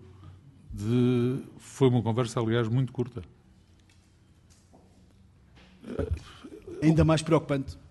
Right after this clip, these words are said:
Speaker 2: Mas agradeço-lhe a sua sinceridade, porque isso para nós é relevante e, e marca aqui um ponto essencial
Speaker 1: E
Speaker 2: sobre
Speaker 1: por
Speaker 2: a conduta
Speaker 1: isso,
Speaker 2: de Vítor Constâncio.
Speaker 1: por isso eu até percebo que ele não se lembre muito do assunto, porque foi um, foi uma coisa curta.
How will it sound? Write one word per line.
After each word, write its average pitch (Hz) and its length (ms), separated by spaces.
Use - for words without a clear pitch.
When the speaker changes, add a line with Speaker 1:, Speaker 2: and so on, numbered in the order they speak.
Speaker 2:
Mas 151 300
agradeço-lhe 175 500
a - 20
sua 220 160
sinceridade, 208 560
porque - 180
isso - 100
para 180 120
nós 196 200
é 220 60
relevante 196 500
e, 160 400
e - 40
marca 175 260
aqui 160 160
um 175 140
ponto 185 300
essencial 185 640
Speaker 1:
E 104 300
Speaker 2:
sobre 190 240
Speaker 1:
por - 40
Speaker 2:
a - 40
conduta 202 260
Speaker 1:
isso, 208 80
Speaker 2:
de 214 60
Vítor - 160
Constâncio. - 360
Speaker 1:
por 127 120
isso 123 220
eu 131 80
até 127 200
percebo - 400
que - 80
ele 131 100
não 135 120
se - 180
lembre 127 300
muito 123 460
do 135 140
assunto, 139 360
porque - 160
foi 107 240
um, 98 480
foi - 120
uma 101 160
coisa 101 240
curta. 131 240